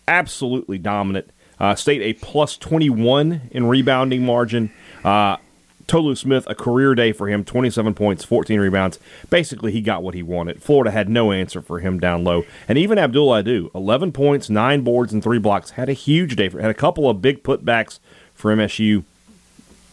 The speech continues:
On a day where D J Stewart and Iverson Molinar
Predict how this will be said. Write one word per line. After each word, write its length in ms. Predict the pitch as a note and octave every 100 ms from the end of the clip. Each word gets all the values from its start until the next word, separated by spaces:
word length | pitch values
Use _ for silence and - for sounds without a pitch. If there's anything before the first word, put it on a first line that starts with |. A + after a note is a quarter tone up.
| -
On 100 | D3
a 40 | B2+
day 180 | D#3 F3+
where 120 | D3
D 140 | C#3
J 160 | D3+ D3
Stewart 320 | - D#3 C3
and 100 | A#2
Iverson 380 | B2 B2 A2 A2+
Molinar 500 | A#2 A#2+ G#2 F#2+